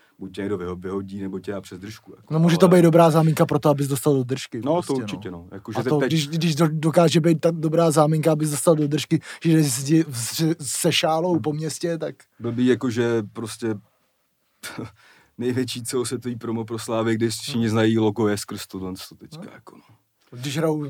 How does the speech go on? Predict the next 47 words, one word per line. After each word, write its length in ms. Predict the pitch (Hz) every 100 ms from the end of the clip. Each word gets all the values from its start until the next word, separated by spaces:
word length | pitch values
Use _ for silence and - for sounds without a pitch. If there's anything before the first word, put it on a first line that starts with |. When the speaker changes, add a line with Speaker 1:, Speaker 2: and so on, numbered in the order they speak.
| 123 135
Speaker 2:
ne-, 260 | 143 151
ve 1040 | 131 120 _ _ _ _ _ _ _ - 104
Speaker 1:
Že 60 |
Speaker 2:
skvělý 280 | - 165 147
formě, 360 | 120 123 117 107
že 120 | -
jo, 60 |
a 40 | 110
Speaker 1:
dřív, 80 | -
Speaker 2:
dostal-, 220 | - 143
Speaker 1:
dřív 100 | 131
Speaker 2:
dostávají 420 | 139 156 147 147
se 120 | 135
Speaker 1:
dřív 140 | 147 113
Speaker 2:
tady 140 | 110
Speaker 1:
bys 100 | 113
v 60 | 117
Londýně 360 | 113 107 117
asi 220 | 113 113 117
v 40 |
Speaker 2:
No. 60 | 135
Speaker 1:
klidu 220 | 120 110
chodil 320 | 101 95 95
třeba 220 | - 95
v 40 | 90
dresu 280 | 92 -
Slávy, 380 | 92 92 90 90
Speaker 2:
Jo, 100 | 90
Speaker 1:
jako, 200 | 107 113
Speaker 2:
jako, 180 | 143 143
to 80 | 131
Speaker 1:
víš. 40 |
Speaker 2:
myslím, 240 | 127 - 131
že 260 | 139 123 92 _ _ -
jako, 340 | 92 92 101 90 _
no, 160 | 120 151
ale 200 | 165 156
jako 160 | - 147
mohlo 200 | 147 165
by 100 | 139
se 120 | 117
to 80 | 110
stát, 260 | - 113 113 131
no. 240 | 139 -
Speaker 1:
No, 100 | 180
jasně, 280 | 208 - 117
no, 160 | 104